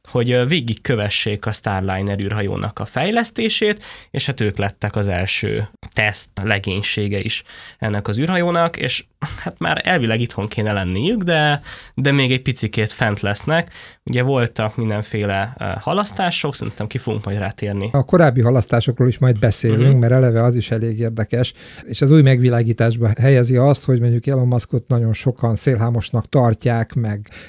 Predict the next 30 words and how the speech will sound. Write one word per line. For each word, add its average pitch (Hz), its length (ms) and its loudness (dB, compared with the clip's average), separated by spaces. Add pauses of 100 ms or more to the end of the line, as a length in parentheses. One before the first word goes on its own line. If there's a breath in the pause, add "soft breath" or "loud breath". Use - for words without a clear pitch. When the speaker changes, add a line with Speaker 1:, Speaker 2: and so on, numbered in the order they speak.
Speaker 2:
nagyot 123 380 2
mondó 120 320 2
embernek, 117 720 0
meg 123 200 0
aki 123 240 -2
majd 117 260 -2
így 113 100 -2
bemondásra 120 840 0 (260 loud breath)
csinál 123 300 2
mindenfélét. 127 720 2
Na 143 60 0
most 123 140 -2
ehhez 135 180 4
képest 131 340 0
neki 147 240 0
már 123 140 2
évek 117 220 2
óta 123 200 0
működik 120 600 0 (240 loud breath)
<laughs> - 200 -2
az 147 300 6
űreszköze, 139 680 6 (220 loud breath)
a 123 300 2
nagyhírű 127 640 2
Boeing 120 460 0
pedig, 120 420 -2
eh, 120 140 4
nem 123 160 4
volt 117 140 2
képes, 120 440 -2